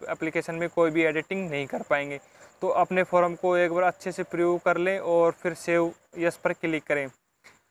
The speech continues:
अगर दोस्तों आपको वीडियो अच्छी लगी हो, तो वीडियो को एक लाइक कर देना और चैनल सब्सक्राइब। देखिए, हमारा ये फॉर्म अप्लाई हो चुका है। हमारे पास डाउनलोड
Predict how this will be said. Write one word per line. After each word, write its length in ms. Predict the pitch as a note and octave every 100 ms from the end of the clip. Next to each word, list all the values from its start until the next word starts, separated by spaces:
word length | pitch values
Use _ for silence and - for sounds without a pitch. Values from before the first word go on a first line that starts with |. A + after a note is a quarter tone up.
| _ _ -
अगर 200 | F3 F3+
दोस्तों 380 | F#3+ F#3 -
आपको 320 | G3 F#3 - F3+
वीडियो 300 | F3+ F3+ F#3
अच्छी 200 | - F#3
लगी 220 | F3+ F3
हो, 120 | F3+
तो 180 | F3 F3
वीडियो 320 | F3 F3 F3+
को 180 | F3+ F3
एक 160 | E3
लाइक 280 | D#3 D3+ D#3+
कर 120 | F3
देना 380 | E3 F3+ F#3 F#3+ - _ _ _ _ _ -
और 60 |
चैनल 160 | E3 E3+
सब्सक्राइब। 320 | E3+ E3 E3 _ _ -
देखिए, 240 | E3 E3+ F#3
हमारा 220 | E3+ F3+
ये 100 | F#3
फॉर्म 400 | - E3+ F3+ F3+ -
अप्लाई 260 | E3 F3
हो 160 | E3 D3+
चुका 280 | - E3 F3
है। 160 | F3+
हमारे 260 | E3+ D#3 D#3
पास 380 | - E3+ E3+ - F3+ E3+ _ _ _ _ _ _ _ _ -
डाउनलोड 500 | D#3 D#3 E3 F3 F3